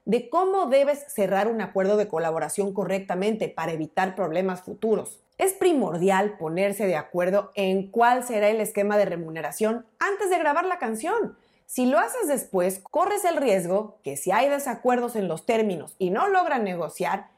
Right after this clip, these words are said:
la colaboración se puede quedar enlatada y sería una pérdida de tiempo y de recursos para todos. Así es que, una vez que establecieron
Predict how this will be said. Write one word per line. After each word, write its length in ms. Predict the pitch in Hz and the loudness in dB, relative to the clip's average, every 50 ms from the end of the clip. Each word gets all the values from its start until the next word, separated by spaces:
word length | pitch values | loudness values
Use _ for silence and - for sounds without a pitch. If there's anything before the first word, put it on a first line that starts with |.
| _ _ - | _ _ -2
la 160 | 285 330 320 | -2 -2 0
colaboración 760 | 330 339 339 330 302 277 262 240 220 226 220 208 196 190 - _ - | 0 0 0 2 2 2 2 0 0 -2 -4 -6 -6 -8 -12 _ -14
se 160 | - - - | -14 -12 -4
puede 340 | - - 302 - - - - | 0 2 4 4 4 2 0
quedar 280 | 220 208 208 214 226 | 0 0 2 2 2
enlatada 720 | 233 247 254 247 208 165 160 - 220 208 202 202 214 226 220 | 2 0 0 0 -2 -2 -2 0 0 2 2 2 0 -2 -2
y 100 | 202 185 | -4 -6
sería 320 | 190 180 170 165 185 190 | -4 -4 0 0 2 2
una 360 | 196 202 196 180 - - - - | 2 0 0 -2 -4 -6 -4 0
pérdida 480 | 196 208 220 220 226 220 226 214 196 | 2 2 4 4 4 4 4 4 2
de 120 | 185 180 170 | 2 0 -2
tiempo 380 | - 196 190 190 196 190 220 | -2 -2 0 0 0 0 0
y 40 | 196 | 0
de 80 | 185 156 | 0 -2
recursos 520 | 151 156 - - 190 185 180 202 190 190 | -4 -8 -6 -4 -4 -2 -2 -2 -6 -6
para 300 | - 185 175 175 165 - | -4 -4 -4 -4 -4 -2
todos. 440 | - 185 190 170 143 - - - _ - | -2 0 0 -2 -4 -8 -16 -16 _ -6
Así 300 | 180 196 196 196 247 240 | -6 -4 -2 0 0 0
es 160 | 247 240 - | 0 -2 -4
que, 240 | - 156 143 - - | -6 -8 -8 -4 0
una 300 | 165 190 220 214 208 202 | 2 2 2 2 2 2
vez 220 | 190 202 220 214 | 2 2 0 0
que 60 | - 196 | -2 -4
establecieron 800 | 185 - 160 151 156 151 160 156 - 196 202 202 185 175 - | -4 -4 -4 -6 -4 -6 -6 -2 0 2 2 2 0 -4 -10